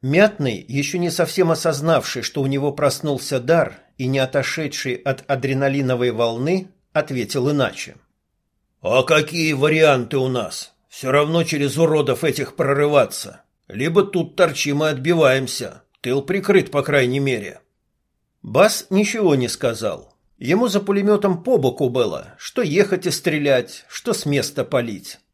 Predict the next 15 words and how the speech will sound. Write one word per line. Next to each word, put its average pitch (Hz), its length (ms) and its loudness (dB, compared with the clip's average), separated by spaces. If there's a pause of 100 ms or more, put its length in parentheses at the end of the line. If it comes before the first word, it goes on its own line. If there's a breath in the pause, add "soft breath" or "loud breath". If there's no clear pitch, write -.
(280)
Сойка 240 480 2
тоже 156 340 2
промолчала. 123 920 0 (180)
В 170 100 0
этих 220 240 -2
вопросах 180 520 0
она 151 140 4
ничего 143 420 0
не 113 120 -6
понимала. 110 720 -6 (280)
Да 87 200 -4
и 147 120 2
произошло 156 760 0
всё - 220 -4
это 120 360 -2